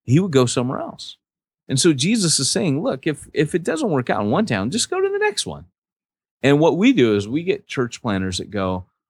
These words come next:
I'm called to Nashville, or I'm called to Memphis, or I'm called, sorry to pick on Tennessee, or I'm called to, you know, the, the, the Five Point Center in Atlanta. I don't know how many church planners I've heard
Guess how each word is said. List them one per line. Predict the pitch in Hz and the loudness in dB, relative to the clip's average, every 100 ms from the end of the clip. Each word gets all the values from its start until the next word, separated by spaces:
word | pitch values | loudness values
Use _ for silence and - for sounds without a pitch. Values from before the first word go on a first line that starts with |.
| _ - | _ 0
I'm | 156 202 | 2 4
called | 208 165 135 131 123 | 0 2 4 4 2
to | 110 | -6
Nashville, | 95 104 110 120 - 101 78 76 - | -4 -2 -2 -2 -4 -8 -8 -10 -6
or | 110 | 2
I'm | 117 143 185 | 4 4 2
called | 170 123 107 101 - | -2 2 2 2 -2
to | |
Memphis, | 90 98 123 120 - - - - | -2 2 2 2 -4 -14 -12 -8
or | 98 | 0
I'm | 113 147 | 0 0
called, | - 110 95 92 _ - | 2 2 2 -4 _ -6
sorry | - 127 | 2 2
to | 98 | 2
pick | 110 95 | -2 -2
on | 90 | -6
Tennessee, | 87 95 76 - 104 78 _ _ _ | -4 -4 -4 -2 -2 -2 _ _ _
or | - 123 | 0 2
I'm | 190 | 2
called | - 131 117 104 | 2 2 2 0
to, | - 107 98 95 - | 2 4 6 4 0
you | 107 104 | -2 0
know, | 95 90 | -2 -4
the, | 90 87 87 - | -6 -8 -8 -8
the, | 92 90 - | -8 -8 -8
the | 101 | -10
Five | - 160 170 175 | -4 0 2 2
Point | - 107 98 | 0 -2 -2
Center | - 104 98 | -2 -2 -2
in | 95 | -4
Atlanta. | 76 - 107 127 95 - | -8 -8 0 2 0 -4
I | - | -4
don't | 110 | 0
know | 110 | 2
how | 98 117 | 4 4
many | 135 104 | 4 2
church | - 104 - | 2 -4 -2
planners | 104 95 87 | -2 -2 -4
I've | 92 | -6
heard | 87 107 92 | 0 2 2